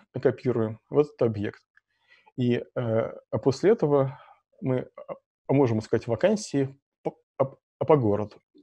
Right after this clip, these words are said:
Так же, как продолжение этого кейса, хорошая история хранить не просто, э, э, хранить ссылки не как айдишник, а как некоторый объект, в котором есть идентификатор и некоторые дополнительные поля,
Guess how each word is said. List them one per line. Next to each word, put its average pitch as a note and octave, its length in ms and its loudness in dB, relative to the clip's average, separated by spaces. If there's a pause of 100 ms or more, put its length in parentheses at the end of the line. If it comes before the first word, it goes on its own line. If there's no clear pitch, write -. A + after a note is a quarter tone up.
(920)
Так C#3 200 4
же, A#2 100 2
как B2+ 180 2
продолжение C3 600 4
этого B2+ 220 -6
кейса, B2 640 0
хорошая C#3 500 2
история F#3+ 360 0
хранить C3 560 0
не C3 140 0
просто, G3+ 300 -2
э, B2+ 480 2
э, - 40 -6
хранить D3+ 340 0
ссылки C3+ 320 0
не B2 120 2
как - 320 -2 (400)
айдишник, A#2+ 640 -2
а B2 80 -8
как C3 160 0
некоторый B2+ 380 2
объект, D#3+ 420 0 (380)
в - 60 -20
котором A#2+ 400 2
есть A2+ 260 0
идентификатор C3 800 0 (420)
и F3+ 260 0 (140)
некоторые C#3+ 440 0
дополнительные A#2+ 720 0
поля, F#3 420 2